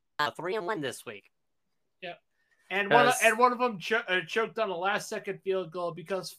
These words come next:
Speaker 2: fuck you, Spanos.
Speaker 1: So the Browns beaten by the bye.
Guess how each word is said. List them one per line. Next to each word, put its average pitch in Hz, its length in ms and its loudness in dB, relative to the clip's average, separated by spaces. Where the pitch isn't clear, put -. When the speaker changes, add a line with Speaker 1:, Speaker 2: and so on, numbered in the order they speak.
Speaker 2:
fuck 226 280 -4
you, 151 180 -6
Spanos. 139 920 -10
Speaker 1:
So 180 220 2
the 165 100 -2
Browns 196 300 2
beaten 165 300 -6
by 160 100 6
the 131 60 0
bye. 104 340 0